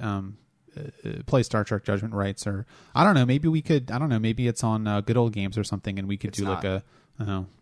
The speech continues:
Speaker 1: I was
Speaker 2: But,
Speaker 1: gonna say,
Speaker 2: but at,
Speaker 1: like,
Speaker 2: at some point.
Speaker 1: w-, if it ever becomes available, you know, maybe we could play it and do, like, a special bonus episode of
Speaker 2: That
Speaker 1: Trek
Speaker 2: would be
Speaker 1: About, about a video game.
Speaker 2: fun.
Speaker 1: Um, even though we are sort of talking about a video game in, in this episode. <laughs>
Speaker 2: Okay, here's the thing.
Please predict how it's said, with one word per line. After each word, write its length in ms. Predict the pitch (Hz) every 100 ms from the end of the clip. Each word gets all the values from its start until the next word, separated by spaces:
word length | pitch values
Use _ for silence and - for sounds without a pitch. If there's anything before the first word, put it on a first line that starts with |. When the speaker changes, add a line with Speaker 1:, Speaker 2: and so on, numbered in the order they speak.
| -
Speaker 1:
I 80 |
was 120 | 110 110
Speaker 2:
But, 60 |
Speaker 1:
gonna 120 | 156
say, 80 | 147
Speaker 2:
but 40 | 151
at, 40 |
Speaker 1:
like, 140 | 156
Speaker 2:
at 120 | 143 -
some 140 | 156
point. 280 | - 110 104 _ -
Speaker 1:
w-, 140 | 170
if 180 | 175 165
it 140 | 190 180
ever 160 | 180
becomes 340 | 156 156 147 123
available, 500 | 110 139 139 107 104
you 80 |
know, 120 | 107 104
maybe 240 | 107 107
we 100 | 107
could 140 | 113 -
play 240 | 107 110
it 40 |
and 120 | 104 101
do, 80 |
like, 180 | 98 95
a 40 | -
special 340 | - 104 110
bonus 320 | 101 120 160
episode 320 | 101 98 -
of 80 | 95
Speaker 2:
That 80 | 370
Speaker 1:
Trek 140 | 415
Speaker 2:
would 100 | 427
be 40 | -
Speaker 1:
About, 100 | 110
about 200 | 127 -
a 20 |
video 300 | - 440 -
game. 60 | 415
Speaker 2:
fun. 760 | 392 359 330 294 269 233 226 202 - - - _ _
Speaker 1:
Um, 460 | 131 117 107 104 101 _ _ 165
even 220 | 160 151
though 100 | 131
we 120 | 123
are 160 | 117 110
sort 140 | 110
of 100 | 101
talking 320 | 107 104 104
about 200 | 98 98
a 40 | 98
video 240 | 98 98
game 220 | 98 95
in, 180 | 95 95
in 140 | 98 98
this 180 | 98
episode. 680 | 104 160 - - - 190 -
<laughs> 60 | - - -
Speaker 2:
Okay, 300 | 196 208 151
here's 340 | 135 214 196 -
the 120 | 196
thing. 480 | - 170 131 120